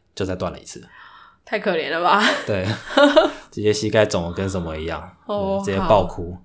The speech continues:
Speaker 2: 不知道后续怎么样吼。
Speaker 1: 对啊。
Speaker 2: OK，好啊，那我们接下来就要讲到这个迷思的部分哦。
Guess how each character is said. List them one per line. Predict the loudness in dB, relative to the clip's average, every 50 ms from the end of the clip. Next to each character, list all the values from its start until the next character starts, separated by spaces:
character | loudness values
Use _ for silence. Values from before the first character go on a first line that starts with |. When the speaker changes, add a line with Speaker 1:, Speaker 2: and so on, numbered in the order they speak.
| _ _ -16
Speaker 2:
不 | -10 -4
知 | -2
道 | 0 2 2 2 2
后 | 2 0 -2
续 | -2 -2 -2 -2 -2
怎 | -2 -4 -4
么 | -2 -2
样 | 0 0 0 0 -2
吼。 | -6 -6 -6 -6 -10 -8 -4
Speaker 1:
对 | -2 -2 -2
啊。 | -2 -2 -2 -4 -4 -6 -6 -10 _ _ _ _ -8
Speaker 2:
OK， | -6 -6 -6 -6 -4 -4 -4 -4 -4 -6 -8 -10 -14 -20 -20 _ -20 _ _ _ _ _
好 | _ -4 0 2
啊， | 4 4 4
那 | 6 6 6 6
我 | 6 4
们 | 2 0 -2 0
接 | 0 0
下 | 2 2 4 4
来 | 4 4 2 0
就 | -2 0 2
要 | 2 2 2
讲 | 2 0 -2 -2 -2 -4
到 | -2 -2 0 0 0 0 -2 -4
这 | -4 -4 -6 -4
个 | -2 -2 -2 -2
迷 | -2 -4 -4 -4 -2
思 | -2 -2 0 2
的 | 2 2 0
部 | 0 -2 -4 -4
分 | -2 -2 -2 -2 0 -2
哦。 | -4 -4 -2 -4 -4 -6